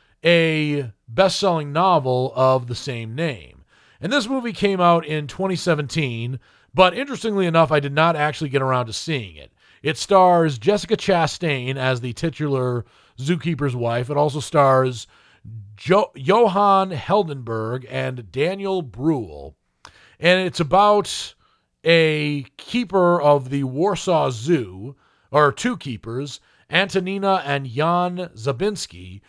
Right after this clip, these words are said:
who must save hundreds of people and animals during the Nazi invasion in World War Two Poland. It's kind of interesting that they would save animals in addition to people, because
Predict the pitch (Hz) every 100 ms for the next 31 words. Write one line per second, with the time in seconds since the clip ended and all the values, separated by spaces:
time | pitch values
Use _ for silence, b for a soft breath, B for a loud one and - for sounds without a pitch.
0 | b b 156 165 214 - - 190 185 175
1 | - 208 226 226 180 - 202 165 151 139
2 | 180 151 113 101 117 135 - _ _ _
3 | _ - 185 190 185 156 143 151 196 -
4 | 185 156 151 156 143 147 127 127 135 170
5 | 135 151 156 - - 139 131 - 175 151
6 | 92 67 62 _ b b b - 294 359
7 | 339 247 202 226 185 170 175 - - 170
8 | 147 - 175 220 202 147 123 120 135 135
9 | 123 170 - 147 123 143 120 - 220 -
10 | 104 95 92 143 151 147 139 131 123